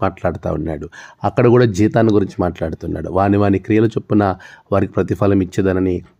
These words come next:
దేవుడు ప్రకటన గ్రంథంలో చెప్పాడు." So, ఈ, ఆ, ఈ యొక్క ఆశీర్వాదం, లేకపోతే నువ్వు మంచి జీతాన్ని పొందుకోవాలన్నా, కోత కోసినప్పుడు ఆ కోతలో నీవు మంచి ఫలముగా ఉండాలన్నా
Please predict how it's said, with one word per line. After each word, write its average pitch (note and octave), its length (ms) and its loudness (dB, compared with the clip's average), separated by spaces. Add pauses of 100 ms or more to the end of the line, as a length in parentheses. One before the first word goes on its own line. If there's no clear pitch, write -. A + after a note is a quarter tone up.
(100)
దేవుడు F#2+ 240 2
ప్రకటన F#2 340 -4
గ్రంథంలో F2 300 0
చెప్పాడు." D2 480 -8 (600)
So, C#3+ 240 4 (500)
ఈ, D3+ 460 6 (360)
ఆ, A2 180 0 (140)
ఈ C3 160 6
యొక్క C#3+ 200 2
ఆశీర్వాదం, B2 640 2 (560)
లేకపోతే B2+ 340 2
నువ్వు A#2 180 6
మంచి A#2 320 2
జీతాన్ని B2+ 360 2
పొందుకోవాలన్నా, F#2 800 0 (540)
కోత C3 280 2
కోసినప్పుడు C#3 1080 4 (320)
ఆ A2 160 0 (140)
కోతలో C3+ 880 2 (260)
నీవు C3 240 6
మంచి B2+ 380 4
ఫలముగా B2 520 2
ఉండాలన్నా G2+ 640 2